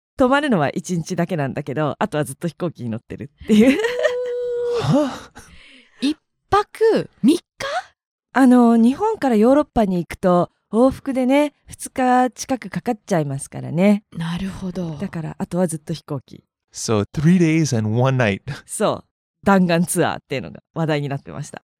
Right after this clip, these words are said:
Speaker 3: なるほど。サッカーファン、すごいですね。
Speaker 1: 元気ですよね。
Speaker 3: うん。
Speaker 2: うん。あと、気づいたのは、その順番が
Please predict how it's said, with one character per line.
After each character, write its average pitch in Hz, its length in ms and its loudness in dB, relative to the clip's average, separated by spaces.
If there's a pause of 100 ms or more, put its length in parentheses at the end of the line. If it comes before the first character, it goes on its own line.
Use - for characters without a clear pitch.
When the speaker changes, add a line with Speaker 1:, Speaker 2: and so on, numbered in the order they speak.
(120)
Speaker 3:
な 160 220 -4
る 165 80 -4
ほ 165 220 -6
ど。 156 320 -6
サ - 220 -10
ッ - 140 -10
カ 202 100 -4
ー 180 80 -4
フ - 100 -8
ァ 165 80 -2
ン、 147 200 -10
す - 140 -14
ご 165 140 -2
い - 20 -2
で 147 80 -4
す - 120 -12
ね。 139 340 -12
Speaker 1:
元 165 220 0
気 160 100 -4
で 147 80 0
す 151 100 -4
よ 135 80 -4
ね。 165 240 2
Speaker 3:
う 151 40 -6
ん。 - 20 -6
Speaker 2:
う - 20 -6
ん。 127 920 -2 (340)
あ 143 160 -4
と、 160 380 -2 (340)
気 - 140 -10
づ 147 140 -2
い 226 60 -2
た 254 160 -8
の 226 140 0
は、 226 260 -2 (340)
そ - 120 -6
の 135 100 -4 (140)
順 233 320 0
番 208 160 2
が 104 220 -2